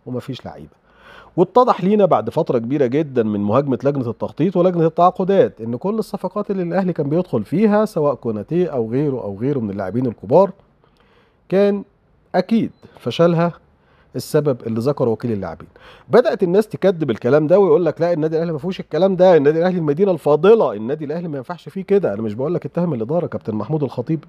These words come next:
اوعى تتهمه الاتهام ده. الكلام ده للأسف بيحصل عن طريق لجنة التحق-، آه، لجنة ال-، التعاقدات اللي موجود فيها أمير توفيق، اللي للأسف مفروض علينا واللي الكابتن محمود الخطيب لو هيعيب عليه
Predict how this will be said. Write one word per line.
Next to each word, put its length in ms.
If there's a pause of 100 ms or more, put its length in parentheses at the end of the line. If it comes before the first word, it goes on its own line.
اوعى 300
تتهمه 420
الاتهام 420
ده. 80 (1200)
الكلام 320
ده 100
للأسف 340
بيحصل 380
عن 120
طريق 240
لجنة 280
التحق-، 460
آه، 100
لجنة 340
ال-، 360 (840)
التعاقدات 720 (320)
اللي 120
موجود 240
فيها 200
أمير 120
توفيق، 440
اللي 180 (100)
للأسف 600
مفروض 380
علينا 360
واللي 220
الكابتن 500
محمود 300
الخطيب 340
لو 80
هيعيب 280
عليه 160